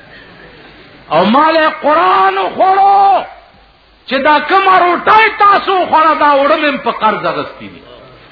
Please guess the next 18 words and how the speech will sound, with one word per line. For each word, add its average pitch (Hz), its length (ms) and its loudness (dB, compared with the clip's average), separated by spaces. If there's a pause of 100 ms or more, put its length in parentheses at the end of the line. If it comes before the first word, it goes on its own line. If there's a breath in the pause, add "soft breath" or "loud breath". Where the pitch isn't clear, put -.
(3250)
دا 156 100 0
وړه 214 240 2
مې 294 260 -4
په - 60 -6
قرض 131 300 -8
اخیستې. 98 340 -14 (1600)
او 135 200 0
پنځوس 180 460 0 (100)
زره 254 220 0
روپۍ 226 420 -2 (600)
د 139 60 -6
نن 185 340 -4
نه 160 80 -4
دېرش 170 400 -2
کاله 139 220 -6
مخکې 190 320 -8
ما 165 400 0
اخله. 120 320 -8